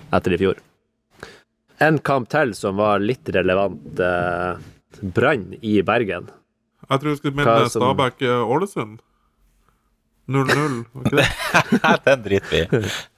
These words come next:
Speaker 2: Det var årets hovedrunde.
Speaker 3: Men ja,
Speaker 1: Ja, de hadde
Speaker 3: Brann
Speaker 1: i hvert fall bedre matte enn på Lerkendal.
Speaker 2: Ja, det er sant.
Speaker 3: Brann ser jo fryktelig god ut, synes jeg.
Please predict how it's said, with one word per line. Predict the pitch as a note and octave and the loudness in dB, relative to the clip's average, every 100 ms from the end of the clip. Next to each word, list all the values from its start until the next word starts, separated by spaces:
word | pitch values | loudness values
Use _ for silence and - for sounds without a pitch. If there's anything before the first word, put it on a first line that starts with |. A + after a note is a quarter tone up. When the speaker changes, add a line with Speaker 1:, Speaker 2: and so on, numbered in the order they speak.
| _ _ _ - | _ _ _ -6
Speaker 2:
Det | C#3 | 2
var | C3+ B2+ | 4 4
årets | C3 C#3 B2 - | 2 2 -2 -2
hovedrunde. | A#2+ B2 B2+ B2+ B2+ A2+ G2+ - _ _ _ _ _ _ - | 0 2 2 0 -4 -6 -12 -14 _ _ _ _ _ _ -2
Speaker 3:
Men | G2+ G2+ G#2 | 2 4 4
ja, | A2 | 4
Speaker 1:
Ja, | |
de | A2 | 6
hadde | A2+ | 4
Speaker 3:
Brann | C3 C3 | 4 2
Speaker 1:
i | |
hvert | C3+ C3+ | 0 0
fall | G#2+ | 0
bedre | B2 B2+ A2 | 0 0 0
matte | A2 C3+ B2+ | -2 -4 -6
enn | G2+ | -4
på | G2+ | 0
Lerkendal. | C3+ G#2 F#2 F#2+ - _ _ _ C#3 | 0 -2 -10 -12 -16 _ _ _ -16
Speaker 2:
Ja, | - G#2 G#2+ | -10 -10 -8
det | A#2+ | -12
er | |
sant. | G2 G#2+ _ _ _ _ - | -14 -16 _ _ _ _ -2
Speaker 3:
Brann | F#2 F#2+ C3+ G#2+ E2+ | 2 4 4 0 -8
ser | - G2+ | 2 4
jo | F2 D2+ | 2 -2
fryktelig | E2 E2+ F2 D#2 | -6 -4 -2 2
god | D#3 A2+ | 2 0
ut, | - | -4
synes | - - | -4 -2
jeg. | - | 2